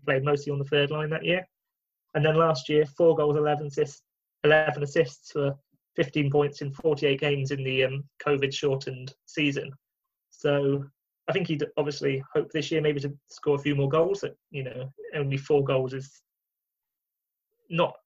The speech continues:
a bad return for a guy who didn't have as much ice time as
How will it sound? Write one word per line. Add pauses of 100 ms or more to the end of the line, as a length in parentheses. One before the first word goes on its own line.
(120)
a
bad
return
for
a
guy
who
didn't
have (640)
as
much
ice
time
as